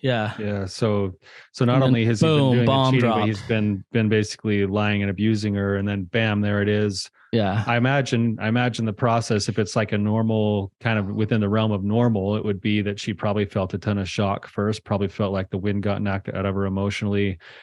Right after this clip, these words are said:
Speaker 2: probably got really confused, scared, didn't know up from down, didn't know what she, else she didn't know, didn't know if she was safe, probably felt totally unstable in the relationship. And, and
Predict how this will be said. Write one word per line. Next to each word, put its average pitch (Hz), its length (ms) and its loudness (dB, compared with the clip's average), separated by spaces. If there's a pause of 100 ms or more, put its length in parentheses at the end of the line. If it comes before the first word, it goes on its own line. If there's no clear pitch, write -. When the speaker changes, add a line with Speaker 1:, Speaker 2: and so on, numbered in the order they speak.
(280)
Speaker 2:
probably 113 300 2
got 104 180 0
really 113 240 2
confused, 110 760 2
scared, 107 680 0 (460)
didn't 120 180 2
know 113 160 4
up 117 100 -2
from 107 220 0
down, 110 640 2 (360)
didn't 120 200 0
know 113 100 4
what 113 160 2
she, - 180 -8
else 113 200 0
she 117 100 -4
didn't 110 220 0
know, 117 260 2
didn't 110 200 0
know 107 140 0
if 98 60 -2
she - 120 -2
was 98 180 0
safe, 107 420 0
probably 104 340 0
felt 101 300 -4
totally 110 380 0
unstable 101 500 -2
in 98 60 -2
the 95 60 -2
relationship. 101 840 -2 (760)
And, 104 640 -2 (680)
and 110 340 0